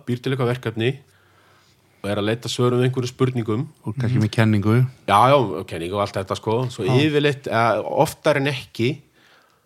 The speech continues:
Speaker 1: þá kemst maður að, sko, einhverjum allt öðrum hlutum sem að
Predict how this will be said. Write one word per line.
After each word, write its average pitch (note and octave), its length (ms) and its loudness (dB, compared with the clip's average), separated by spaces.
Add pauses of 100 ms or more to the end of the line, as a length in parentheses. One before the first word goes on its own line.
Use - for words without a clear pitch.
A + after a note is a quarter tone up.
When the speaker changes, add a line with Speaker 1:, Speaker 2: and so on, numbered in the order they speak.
(180)
Speaker 1:
þá F#2 80 -16
kemst A#2+ 220 -8
maður A#2+ 240 2
að, A#2 120 0 (220)
sko, A#2 280 -4
einhverjum B2 360 -6
allt - 380 -6
öðrum D3+ 260 0
hlutum D3+ 520 -2 (420)
sem A#2 240 -4
að A#2 240 -2